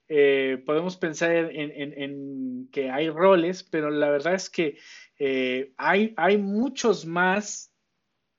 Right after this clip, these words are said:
diseñadores aprendiendo a programar para complementar lo que ya están haciendo en el videojuego. Ya tengo el personaje, ya hice la animación,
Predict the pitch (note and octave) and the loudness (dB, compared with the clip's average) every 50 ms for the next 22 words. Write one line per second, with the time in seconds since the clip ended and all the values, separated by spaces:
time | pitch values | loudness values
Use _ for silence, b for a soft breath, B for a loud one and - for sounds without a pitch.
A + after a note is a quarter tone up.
0 | _ _ _ D3+ C3+ C3+ C#3 E3 E3+ D#3 - F#3 F3+ E3+ D#3 D3 D3+ D#3+ F3 G#3 | _ _ _ -20 -20 -12 -8 -6 -6 -2 0 0 2 2 2 4 4 6 6 4
1 | C4+ D4+ - - - - _ D#3 D3 - E3 D#3 D#3 D#3 D#3 E3+ F3+ F3+ F3+ F3+ | 4 2 -4 -10 -16 -8 _ -4 -4 -2 -2 -2 -2 -2 -2 -2 0 2 0 0
2 | F3+ E3+ D3 C3 C3+ C3 B2+ C3+ C#3 D#3+ G#3+ A#3 - _ _ _ _ _ _ _ | 0 -2 -4 -2 -4 -4 -4 -4 -4 -4 -6 -6 -10 _ _ _ _ _ _ _
3 | - C#3+ C#3 C#3 - D3+ D3 C#3 - C#3 C#3 C#3 C#3 C#3 C#3 C3+ - E3 E3 E3+ | 2 2 2 2 0 -2 -6 -6 -6 -6 -4 -4 -6 -6 -4 2 2 4 4 4
4 | F3 E3 - C#3+ C3 C3 C#3 E3+ G#3+ B3 C#4 A3 G3+ - - F3+ F3+ E3+ E3 - | 0 -2 -4 -6 -8 0 4 6 6 6 6 2 0 0 0 -2 0 -4 -6 -6
5 | - E3+ D#3+ D#3+ D#3 D3 C3+ C3 B2 A#2+ A#2 A#2 - - A2+ A2 A2 D#3+ G#3 G#3 | -8 -6 -6 -6 -6 -4 -4 -4 -6 -6 -8 -10 -12 -12 -14 -6 -2 0 0 2
6 | - A#3+ A3+ G#3 - - B2+ - - A#2 A2+ A2+ - - A#2+ C#3+ E3 G#3+ G#3+ A3 | 2 0 0 -2 -2 -4 -8 -12 -12 -12 -12 -12 -14 -12 -4 -2 -2 0 0 2
7 | G#3 F#3 D3+ C#3 C3 A#2+ A#2 A2+ A2+ - - B2 A#2 A#2 | 2 0 0 -2 -4 -6 -8 -10 -12 -12 -12 -12 -12 -12